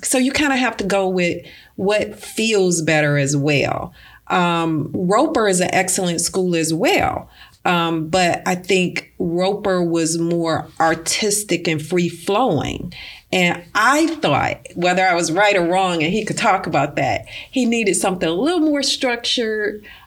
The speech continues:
Um, he wasn't as athletic, although he does do, did do some, um, athletic, um, some sports.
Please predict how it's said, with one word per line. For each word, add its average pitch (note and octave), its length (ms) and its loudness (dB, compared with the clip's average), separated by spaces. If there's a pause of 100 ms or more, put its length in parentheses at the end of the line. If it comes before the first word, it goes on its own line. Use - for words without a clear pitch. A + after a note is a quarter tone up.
Um, F3+ 880 -2
he A3+ 200 -6
wasn't A3 560 -2
as A#3+ 340 2
athletic, G#3 760 0
although F#3+ 320 2
he G3 140 -2
does F3+ 380 0
do, F3 240 -2
did F3+ 400 0
do F#3 120 0
some, E3+ 600 -2
um, E3 360 -2
athletic, F3 800 -2
um, D#3+ 340 -2
some F#3 220 0
sports. D#3 720 -2